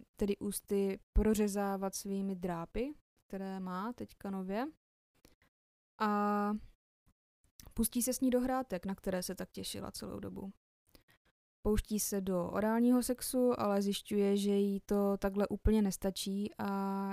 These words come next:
že má potřebu se zahryznout. A tak se jí zahryzne do jejich pisků a začne trhat, takže zanedlouho jí visí z pusy, eh, kus jejího stytkého pisku. Potom Lori sedne na obličej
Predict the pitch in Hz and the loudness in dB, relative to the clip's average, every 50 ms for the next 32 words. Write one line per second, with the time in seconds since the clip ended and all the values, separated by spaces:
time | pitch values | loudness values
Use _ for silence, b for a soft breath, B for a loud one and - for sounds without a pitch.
0 | - - 196 196 202 202 202 202 196 - 208 196 - - 208 202 190 196 202 202 | -6 -6 -4 -2 -2 0 0 0 0 0 -2 -2 -2 -4 -4 -4 -2 -2 0 0
1 | 202 196 196 202 - - 214 202 196 202 196 196 208 226 226 202 202 190 170 165 | 0 0 -2 -4 -4 -4 -4 -2 -2 -2 0 2 2 2 2 2 0 0 -2 -4
2 | 165 180 - - - - _ _ _ - - 196 - - 196 - - - 202 208 | -8 -10 -14 -20 -20 -20 _ _ _ -10 -10 -8 -6 -6 -6 -6 -4 -2 0 0
3 | 196 202 196 202 202 202 196 202 208 202 202 196 190 185 190 214 226 226 - - | 0 0 0 0 -2 -2 0 0 0 0 0 -2 -4 -4 -6 -8 -12 -12 -10 -8
4 | 190 196 190 185 185 180 175 - - 196 190 190 185 175 165 - - _ _ _ | -6 -4 -4 -4 -4 -4 -6 -6 -6 -8 -6 -6 -6 -8 -10 -14 -20 _ _ _
5 | _ - 202 190 - - - - 269 294 277 247 240 233 226 220 - - 220 202 | _ 0 0 0 0 -4 -2 0 2 4 4 4 4 4 2 2 4 2 2 2
6 | - - 185 185 196 220 254 - - - - 202 208 196 202 196 190 196 196 196 | 2 0 -2 0 0 0 -2 -4 -4 -4 -2 0 2 2 2 2 2 2 2 2
7 | 185 190 196 196 196 190 196 196 196 190 185 190 190 - - 196 185 185 190 190 | 2 2 2 2 2 2 2 2 2 0 0 -2 -4 -4 -4 -4 -4 -4 -4 -4
8 | - - - - - 196 190 - - 202 190 190 190 185 185 185 - - - - | -6 -8 -12 -8 -6 -6 -4 -4 -2 -2 0 0 0 -2 -2 -6 -8 -10 -8 -6
9 | 196 190 190 190 185 185 - - 190 185 - - - - - 190 190 185 185 185 | -4 -4 -2 -4 -4 -6 -4 -4 -4 -4 -4 -6 -8 -6 -4 -2 -2 -2 -2 -2
10 | 185 185 185 185 185 180 - - 180 - - 185 185 185 175 - 160 - - - | -2 -2 -2 -4 -4 -6 -6 -8 -10 -8 -6 -6 -4 -4 -4 -6 -6 -10 -10 -12
11 | - 156 - _ _ - - 220 208 - 226 220 220 220 220 214 214 - - 220 | -14 -16 -16 _ _ -4 -4 -2 4 4 4 6 6 6 6 4 4 2 0 0
12 | 208 208 208 202 190 180 175 175 170 165 185 190 190 208 202 - - 240 226 226 | 0 2 2 2 0 0 -2 -4 -4 -4 -4 -2 -2 -2 -2 -2 0 0 2 2
13 | 226 233 | 2 2